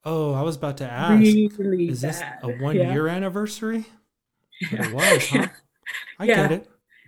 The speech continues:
Speaker 2: That was how I knew that it had been a year that I'd gone to bed drunk every night. Um, so I had that experience. I was like, "Oh, this isn't good. I'm only twenty-two years old. I don't think this is okay."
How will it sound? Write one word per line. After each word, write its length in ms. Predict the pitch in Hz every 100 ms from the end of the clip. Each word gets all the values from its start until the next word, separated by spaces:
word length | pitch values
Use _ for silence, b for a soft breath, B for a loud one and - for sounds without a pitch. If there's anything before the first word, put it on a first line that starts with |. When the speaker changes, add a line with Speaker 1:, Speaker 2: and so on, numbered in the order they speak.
| b b b _ _ 240
Speaker 2:
That 160 | 233
was 200 | 277 269
how 220 | 240 247
I 260 | 233 214 190
knew 340 | 190 226 240 214
that 140 | 208
it 120 | 202
had 180 | 190 175
been 140 | 196 196
a 60 |
year 240 | 180 247 175
that 140 | 156
I'd 160 | 160 170
gone 280 | 190 180 175
to 60 |
bed 200 | 165 180
drunk 280 | 175 202 214
every 200 | - 120
night. 240 | 107 - _ _ _ _ _ _ _ _
Um, 500 | 214 202 196 196 202 - _ _
so 360 | - 220 214 208
I 60 | 202
had 240 | 254 254
that 160 | 240 277
experience. 400 | 269 - 190 190
I 60 |
was 60 | 190
like, 200 | 196 - 240
"Oh, 320 | 240 220 208
this 280 | 240 247 285
isn't 360 | 262 233 226
good. 440 | 214 214 214 190 175
I'm 140 | 196
only 180 | 220 220
twenty-two 420 | - 208 196 208
years 200 | 202 190
old. 320 | 190 185 175
I 40 | 165
don't 180 | 196 208
think 160 | 202
this 160 | 196 -
is 140 | 190
okay." 580 | 175 170 190 190 170